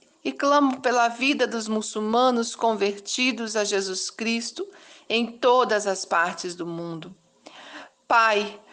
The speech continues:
quantos têm se sentido sozinhos, abandonados pelos pais, pela família, afastados da convivência social, deserdados,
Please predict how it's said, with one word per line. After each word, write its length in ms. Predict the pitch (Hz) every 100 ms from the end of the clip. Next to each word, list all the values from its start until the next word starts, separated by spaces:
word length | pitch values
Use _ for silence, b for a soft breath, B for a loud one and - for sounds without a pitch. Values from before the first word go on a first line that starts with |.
| b _
quantos 540 | - 370 302 285 269 -
têm 200 | 262 262
se 160 | 262
sentido 520 | 240 247 240 262 233
sozinhos, 1040 | 240 233 214 202 226 254 254 247 254 - - _ _ -
abandonados 960 | 233 240 269 254 254 277 302 247 233 -
pelos 340 | 226 196 -
pais, 880 | - 226 220 220 220 - - - - -
pela 340 | 277 254 226
família, 800 | 220 208 175 175 185 190 185 190 _ B B B B B
afastados 840 | - 320 269 262 - 254 247 226
da 140 | 226 233
convivência 840 | 240 254 247 220 226 254 247 233
social, 960 | 220 226 220 - 202 180 196 208 208 - B B B
deserdados, 1300 | 233 214 220 220 180 190 196 202 196 196 202 - -